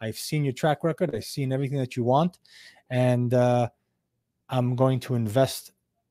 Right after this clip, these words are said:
with you." And then you let your money work for you. Now, it's awesome, guys. This is fantastic. So we have,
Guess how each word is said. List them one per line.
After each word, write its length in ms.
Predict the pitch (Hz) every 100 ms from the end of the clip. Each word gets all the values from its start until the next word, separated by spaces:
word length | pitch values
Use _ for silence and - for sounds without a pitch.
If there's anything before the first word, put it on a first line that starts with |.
| _ -
with 240 | 120 -
you." 300 | 127 120 92 - _ _ _ -
And 140 | 117
then 120 | 120 117
you 120 | 113
let 320 | 113 131 -
your 100 | 117
money 260 | 117 117 107
work 220 | 107 104
for 160 | -
you. 220 | 110 101 - - - - _
Now, 240 | 135 139 143
it's 120 | 160
awesome, 600 | 202 240 - 190 180 180 _
guys. 380 | - 170 202 190 - _ _ _
This 200 | 156 151
is 120 | 151 -
fantastic. 580 | 143 135 143 147 -
So 180 | - 156
we 160 | 135 127
have, 360 | 123 156 156